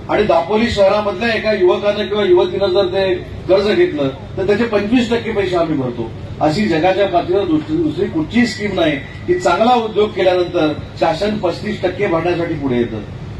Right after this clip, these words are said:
ते देखील महिला बचत गटांनी त्याचा उपयोग करून घेतला पाहिजे. स्वतः महिलांनी स्वतःच्या पायावर उभं राहण्यासाठी या योजनेचा उपयोग करून घेतला पाहिजे. विश्वकर्मा नावाची एक चांगली योजना आहे, त्याच्यामध्ये इथं आलं पाहिजे. मगाशी, अ, मधमाशांच्या बाबतीमध्ये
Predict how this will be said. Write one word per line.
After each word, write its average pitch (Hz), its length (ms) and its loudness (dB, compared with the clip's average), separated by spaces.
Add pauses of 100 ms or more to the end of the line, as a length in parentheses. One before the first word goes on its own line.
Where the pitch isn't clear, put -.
(140)
ते 196 120 4
देखील 202 300 0
महिला 202 240 2
बचत 196 320 -2
गटांनी 202 260 0
त्याचा 196 240 0
उपयोग 196 300 0
करून 196 220 -2
घेतला 190 300 2
पाहिजे. 196 240 2 (540)
स्वतः 214 340 4
महिलांनी 208 400 0
स्वतःच्या 208 400 -2
पायावर 202 300 2
उभं 190 200 2
राहण्यासाठी 202 560 0 (400)
या 190 120 6
योजनेचा 202 440 0
उपयोग 196 320 2
करून 196 240 -2
घेतला 190 300 2
पाहिजे. 196 520 -2 (160)
विश्वकर्मा 196 580 2
नावाची 202 400 2
एक 196 120 -2
चांगली 196 320 0
योजना 196 260 0
आहे, 196 140 0 (320)
त्याच्यामध्ये 208 500 2
इथं 196 120 -2
आलं 196 240 0
पाहिजे. 196 300 0 (400)
मगाशी, 208 460 4 (460)
अ, 156 80 0
मधमाशांच्या 185 880 2
बाबतीमध्ये 196 560 0